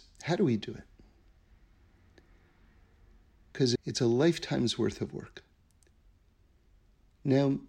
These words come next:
whenever we talk about the sukkah itself, we always talk about how it represents the vulnerability of life,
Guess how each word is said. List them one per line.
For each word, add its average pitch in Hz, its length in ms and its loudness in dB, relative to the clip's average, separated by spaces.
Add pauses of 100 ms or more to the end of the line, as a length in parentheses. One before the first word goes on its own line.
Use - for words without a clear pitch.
(220)
whenever 185 340 2
we 262 140 4
talk 156 200 -2
about 120 180 0
the 110 100 -4
sukkah - 500 -4
itself, - 640 -6 (1000)
we 135 160 4
always 233 220 6
talk 185 200 0
about 120 280 2
how 113 180 0
it 113 80 0
represents 117 540 0
the 101 120 -2
vulnerability 107 800 0
of 101 160 -4
life, - 380 -14